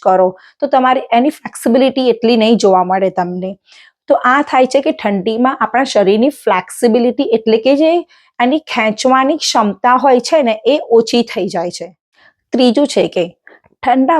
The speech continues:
વાતાવરણમાં તમારા સાંધાની અંદર જે ફ્લુઇડ હોય છે જેને સાઇનોવિયલ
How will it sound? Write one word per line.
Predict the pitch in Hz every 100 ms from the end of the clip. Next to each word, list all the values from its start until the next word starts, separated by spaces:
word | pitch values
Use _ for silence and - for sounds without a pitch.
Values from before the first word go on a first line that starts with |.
| 240
વાતાવરણમાં | 190 - 208 220 202 190 180 - _ _ _
તમારા | 285 294 311
સાંધાની | 302 220 202 196 233 262 -
અંદર | 214 214 208 262
જે | 254
ફ્લુઇડ | _ 208 185 190 226
હોય | 220 220
છે | 262 233
જેને | 226 262 269
સાઇનોવિયલ | 190 196 214 226 233